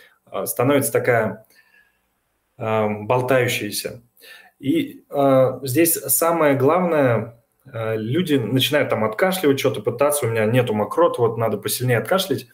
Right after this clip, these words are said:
И здесь все замыкается в порочный круг. Человек начинает сильнее кашлять, то есть делать более на-, это сильно надрывно, да, в-, глубже вдыхает воздух, ре-, резко выдыхает.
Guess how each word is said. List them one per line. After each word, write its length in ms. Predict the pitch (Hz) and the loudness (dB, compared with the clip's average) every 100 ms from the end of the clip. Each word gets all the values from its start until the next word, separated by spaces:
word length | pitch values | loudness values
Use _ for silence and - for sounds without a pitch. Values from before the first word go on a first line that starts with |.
| _ - _ | _ -20 _
И 280 | - 165 165 - | -8 -2 -2 -2
здесь 320 | 120 117 175 | -6 0 0
все 140 | 180 151 | 2 2
замыкается 540 | 131 135 131 170 - | 2 2 4 2 2
в 60 | 117 | 0
порочный 380 | 131 139 139 139 | 2 2 0 0
круг. 360 | 143 120 - _ _ _ _ | 2 0 -2 _ _ _ _
Человек 560 | - 127 151 151 - - _ 139 | 0 2 4 0 -6 -18 _ -6
начинает 440 | 135 131 156 139 | -2 0 0 0
сильнее 380 | 120 143 151 135 | 0 -2 0 0
кашлять, 500 | 120 156 190 233 233 - _ _ _ _ _ _ _ | 0 -2 -2 -6 -10 -14 _ _ _ _ _ _ _
то 100 | - | -4
есть 140 | 120 113 | -2 2
делать 360 | 139 123 - - 120 - _ | 2 2 -2 -8 -12 -14 _
более 380 | 127 123 143 127 | -2 2 4 4
на-, 80 | |
это 260 | 120 143 120 | 2 2 0
сильно 340 | 117 180 143 | 0 2 2
надрывно, 600 | 120 117 117 147 151 123 | 2 0 0 0 2 0
да, 140 | 107 131 | 2 0
в-, 160 | - - - - | 0 -10 -16 -6
глубже 360 | 120 151 123 113 | -2 0 -2 -4
вдыхает 400 | 113 - 120 123 | -4 0 0 2
воздух, 400 | 165 151 127 - | 0 0 -4 -6
ре-, 340 | 117 135 113 | 0 2 2
резко 340 | 120 131 - 107 | 2 0 -2 -6
выдыхает. 540 | 110 123 190 220 220 | -4 -2 0 -2 -4